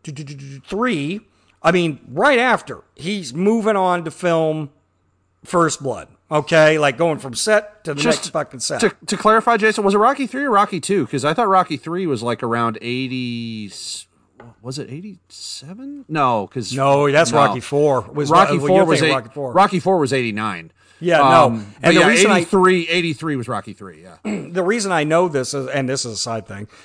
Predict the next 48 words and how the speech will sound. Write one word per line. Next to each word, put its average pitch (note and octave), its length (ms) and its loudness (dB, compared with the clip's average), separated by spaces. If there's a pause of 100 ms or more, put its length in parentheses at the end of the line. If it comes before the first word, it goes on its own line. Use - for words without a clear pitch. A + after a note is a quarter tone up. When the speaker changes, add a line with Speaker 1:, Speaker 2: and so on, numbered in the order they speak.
(140)
Speaker 1:
is F3+ 160 0
because C#3 480 -6
Stallone E3+ 400 -2
definitely, D3 640 0
and D3 120 -6
this, D#3+ 120 -6
I'm E3+ 100 -8
not F#3 260 -6
putting F#3+ 240 -10
people F#3 280 -12
down E3+ 320 -4
here, E3 180 -6
folks, D#3+ 400 -4 (260)
he's A3 280 0
definitely, E3 920 0
uh, D3+ 200 -6
having D#3+ 280 2
a D3+ 60 -4
good D3 200 -2
time D3+ 280 0
cycling, C#3 640 0 (240)
if - 80 -16
you D#3+ 80 -4
know D#3+ 100 2
what D3 120 0
that D3 160 0
means, C#3+ 160 -4
on C#3+ 120 0
some C3 220 -8
gear, C3+ 480 -2 (420)
on, D3 500 2
on C3+ 400 0
Rocky C#3 360 0
three. D3 240 -4
It - 20 -2
was C3+ 100 -6
the D#3 80 -4
first F#3+ 300 -2
film E3 220 0
that B2+ 80 -6
he D#3 120 -6
just C#3 280 -6
opened C#3+ 340 -2
up C3+ 160 -2
the C#3 60 -8
vials B2+ 500 2
and B2 100 -10
said, C3 220 -6